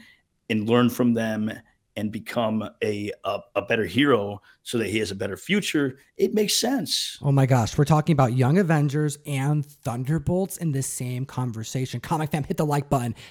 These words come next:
Speaker 2: This is some great news.
Speaker 1: And Tom, what about Owen Wilson? Who
Speaker 2: Dude, that's great. We haven't even talked about Owen Wilson yet. What's going on with this?
Speaker 1: I think he would make a great older Loki. And when Loki encounters this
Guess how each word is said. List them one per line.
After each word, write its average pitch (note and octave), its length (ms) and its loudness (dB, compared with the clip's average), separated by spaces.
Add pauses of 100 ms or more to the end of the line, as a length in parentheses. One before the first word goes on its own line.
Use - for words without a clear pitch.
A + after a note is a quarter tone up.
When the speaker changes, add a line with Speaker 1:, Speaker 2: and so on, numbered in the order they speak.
Speaker 2:
This D3 140 0
is D3 100 -2
some C#3 180 0
great B2 500 0
news. B2+ 540 6 (220)
Speaker 1:
And D#3+ 140 -2
Tom, D#3 360 0 (260)
what C3+ 120 2
about F#3 280 2
Owen D#3 260 -2
Wilson? C#3+ 500 -6
Who C3+ 180 -2
Speaker 2:
Dude, G#3+ 520 -2
that's E3+ 220 -12
great. G3 300 -4
We A3+ 60 2
haven't C4+ 100 4
even D4 120 4
talked - 260 -2
about G#3 180 -4
Owen G3+ 260 2
Wilson F#3 440 2
yet. C3 180 0
What's F#3 160 0
going G#3+ 240 4
on F#3 160 2
with C3 140 -2
this? - 240 -14 (580)
Speaker 1:
I - 120 2
think A#3 180 0
he G3+ 120 0
would F3+ 100 4
make D3+ 340 0
a C#3+ 60 0
great B2+ 580 -2
older A2+ 320 -2
Loki. D3 480 0
And A2+ 120 -14
when A2 120 -10
Loki D#3+ 440 -6
encounters E3+ 880 -2
this A2+ 340 -4